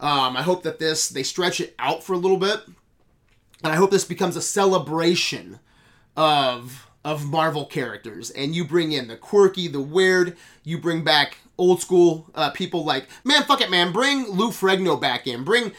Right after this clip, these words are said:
Ben Affleck's Daredevil. Bring the original Fantastic Four in, man. Um, and they don't have to stick around, but it would just be fun to see those characters again. So I can't wait to see what they're going to do. And I'm glad Kang was behind the T V A. I think an evil Loki behind the T V A would have just been shit.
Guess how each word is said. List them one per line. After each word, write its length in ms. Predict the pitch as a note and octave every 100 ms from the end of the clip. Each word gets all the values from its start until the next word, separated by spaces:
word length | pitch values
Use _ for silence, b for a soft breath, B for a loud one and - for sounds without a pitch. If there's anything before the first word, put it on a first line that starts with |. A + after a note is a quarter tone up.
| B B B
Ben 160 | C3 G#3+
Affleck's 400 | G#3+ F3+ F#3 C#3+
Daredevil. 580 | D3 F#3 D#3 E3+ D3+ B2+
Bring 240 | D3+ C#4
the 120 | B3+
original 260 | G#3 F#3+ G3
Fantastic 720 | - F#3 F3+ F#3 F3 F3 D#3
Four 320 | - E3+ F3 E3+
in, 140 | D3+
man. 300 | D3 D3 C#3 B B B B
Um, 640 | - E3+ D#3+ D3 B2 B2 -
and 100 | E3+
they 80 | C4
don't 100 | C#4+
have 80 | C4
to 60 |
stick 220 | - C#4 F3+
around, 460 | F3 A3 A3 E3+
but 80 | F#3
it 60 | G3+
would 100 | F#3
just 140 | G3+
be 100 | A3
fun 520 | - F#3 F3+ F3 D3+ -
to 120 | E3+
see 180 | - F3+
those 220 | D#3 D3
characters 480 | - D3+ B2+ C#3 B2+
again. 400 | C3 A#2+ A#2 B2+ b b b b
So 300 | - D#3+ D#3+
I 120 | B3
can't 240 | C4+ G3+
wait 100 | F#3+
to 80 | F3
see 140 | - E3+
what 260 | D3+ C#3+
they're 100 | D#3
going 240 | C#3 C3+ B2+
to 80 |
do. 200 | A#2 C3
And 100 | B2+
I'm 80 | B2+
glad 460 | C3+ F3+ F#3 D3+ -
Kang 420 | - F3+ F#3+ F#3+
was 180 | F3 E3+
behind 380 | F3 F3+ F3 E3
the 40 |
T 220 | - F3
V 220 | D#3 D#3
A. 240 | D#3 D3+ D3+
I 100 | C#3+
think 300 | E3+ D#3+ -
an 120 | D3 D3
evil 280 | F3+ D#3 C#3+
Loki 320 | D3 D3 D#3+
behind 240 | D3 C#3+
the 60 | C#3
T 180 | - C#3
V 220 | C#3 C#3+
A 20 |
would 120 | C3+
have 40 | A2+
just 200 | B2+ A#2+
been 120 | A2+
shit. 460 | - C#3+ C#3 C3+